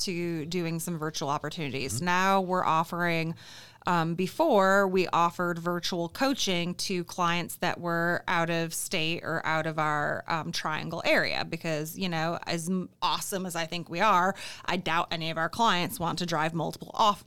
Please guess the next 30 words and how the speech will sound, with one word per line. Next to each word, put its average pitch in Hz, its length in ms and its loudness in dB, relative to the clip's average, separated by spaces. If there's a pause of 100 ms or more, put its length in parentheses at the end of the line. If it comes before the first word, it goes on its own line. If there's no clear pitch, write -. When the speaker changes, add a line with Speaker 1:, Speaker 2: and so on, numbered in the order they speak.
Speaker 2:
<laughs> - 80 -12
Speaker 1:
hours 208 560 4
to 262 140 -2
come 180 180 0
see 196 240 -2
us. 101 300 -2 (480)
Um, 190 380 0 (260)
but 269 400 2
we've 233 320 0
pivoted 202 400 2
now 262 240 4
to 202 160 2
doing 180 440 2
all 359 220 6
of 240 80 2
our 190 100 4
coaching 185 380 0
sessions 165 560 -2
via 170 200 0
GoToMeeting. 175 800 -2
So 180 320 0
we're 170 440 -2
on 180 260 2
a 180 100 -2
video 170 300 -2
conferencing 180 640 -4
call 175 300 0
instead 185 320 -6
of 165 100 -6
face-to-face. 160 800 -6